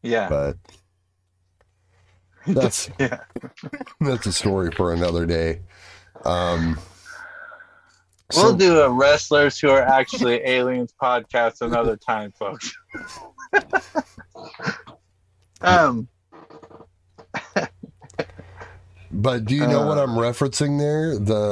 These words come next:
Speaker 2: um, you ever hear that story?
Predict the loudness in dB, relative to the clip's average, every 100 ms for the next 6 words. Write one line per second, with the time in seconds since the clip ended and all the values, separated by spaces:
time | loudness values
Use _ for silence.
0 | 0 0 0 -2 -2 -2 -4 -10 _ _
1 | _ _ _ _ _ _ _ _ -4 -2
2 | 0 0 0 0 -2 -2 -2 0 0 -2
3 | -4